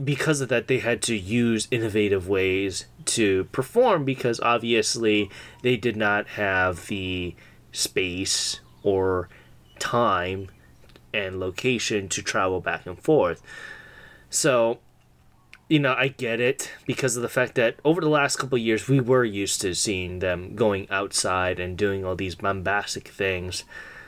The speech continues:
However, like, for me, like, I, I understand the reasons why they did. They could go all out next year, but the big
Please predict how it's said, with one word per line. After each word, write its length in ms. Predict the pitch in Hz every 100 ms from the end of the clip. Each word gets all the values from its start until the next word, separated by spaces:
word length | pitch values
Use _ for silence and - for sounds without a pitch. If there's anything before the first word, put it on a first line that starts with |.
| -
However, 880 | - 131 127 123 113 113 107 110 - -
like, 200 | 123 127
for 600 | - - - - 208 185
me, 320 | 147 113 110
like, 200 | 101 98 113
I, 200 | 131 - _ -
I 160 | 135 143
understand 800 | 139 127 127 - 104 101 101 107 107
the 300 | 95 110 95
reasons 600 | 104 101 87 87 90 -
why 320 | 104 87 92
they 180 | 92 101
did. 220 | 87 82
They 120 | -
could 280 | - 170 156
go 220 | 139 127
all 280 | - 104 98
out 280 | 98 92 - _ _ _ -
next 440 | - 92 - - 123
year, 280 | 127 151 160 - - -
but 160 | 127 -
the 240 | 113 117
big 520 | 104 101 147 127 117